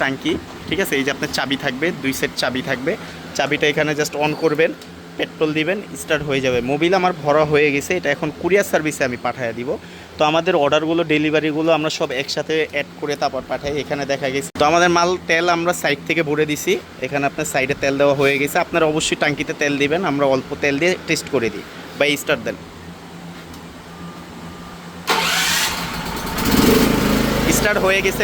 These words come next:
বর্তমানে, ঠিক আছে? এটা প্রত্যেক সেলফে সেলফে স্টার্ট হবে, তো আপনাদের এটা চিন্তা করার মতো কিছু নেই। এটা হলো সার্কিট ব্রেকার, on off সুইচ, এই যে দেখেন দুইশো বিশ ভোল্ট, ঠিক আছে? এই যে অফ, এটা হলো দুইশো বিশ ভোল্ট। আপনারা চাইলে রশি টানও স্টার্ট করতে পারবেন। ভাই রশি দিয়ে একটা টান দেন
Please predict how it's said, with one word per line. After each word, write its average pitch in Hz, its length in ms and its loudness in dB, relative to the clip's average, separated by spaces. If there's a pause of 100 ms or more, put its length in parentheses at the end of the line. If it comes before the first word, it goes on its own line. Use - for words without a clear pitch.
(120)
বর্তমানে, 190 440 2 (260)
ঠিক 190 160 0
আছে? - 160 0
এটা 202 200 2
প্রত্যেক 226 280 0 (100)
সেলফে 214 340 0
সেলফে 214 240 2 (140)
স্টার্ট 190 280 0
হবে, 131 200 0 (560)
তো - 120 -2
আপনাদের 190 360 0
এটা 208 100 2 (100)
চিন্তা 208 260 2
করার 208 220 4
মতো 208 200 -2
কিছু 202 220 -2
নেই। 208 160 4
এটা 196 180 2
হলো 208 160 2 (120)
সার্কিট 190 360 -2
ব্রেকার, 196 300 2 (580)
on 185 140 4
off 196 160 -2
সুইচ, 208 260 0
এই 202 80 2
যে 208 120 2
দেখেন 202 260 -2
দুইশো 214 300 0
বিশ 214 140 -2 (100)
ভোল্ট, 175 200 0 (640)
ঠিক 190 160 2
আছে? 226 140 0 (160)
এই 170 100 2
যে 202 60 4 (180)
অফ, 170 100 2 (640)
এটা 175 120 0
হলো 202 200 0
দুইশো 202 280 -2
বিশ 196 220 -2
ভোল্ট। 226 240 0
আপনারা 190 300 -4
চাইলে 196 200 2
রশি 175 320 0
টানও 185 180 2 (140)
স্টার্ট 170 260 -4
করতে 180 220 -4
পারবেন। 185 260 2
ভাই 156 120 2
রশি 139 240 -4
দিয়ে 147 120 -2
একটা 139 160 -8
টান 143 160 -4
দেন 139 120 -8